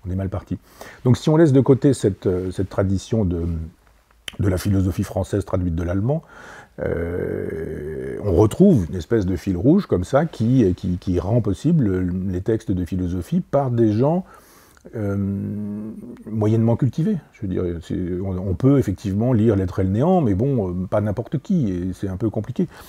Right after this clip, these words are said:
En revanche, n'importe qui peut lire, euh, Diderot, peut lire, euh, Tocqueville, peut lire, enfin, tout,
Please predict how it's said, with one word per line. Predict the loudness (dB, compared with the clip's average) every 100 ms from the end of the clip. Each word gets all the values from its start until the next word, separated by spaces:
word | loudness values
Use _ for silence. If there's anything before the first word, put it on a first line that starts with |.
| -20 -6
En | -2
revanche, | 4 4 2
n'importe | -2 -4 -6
qui | -4 -2
peut | -2
lire, | -2 0 -2
euh, | -4 -8 -8
Diderot, | -2 0 0 -2 _ _ -20 -20 -20 _ -8
peut | -4
lire, | 2 4 4 2
euh, | 2
Tocqueville, | 4 6 6 4 2 -6 -10
peut | -6
lire, | -2 2 4 2
enfin, | 0 -6
tout, | -6 -4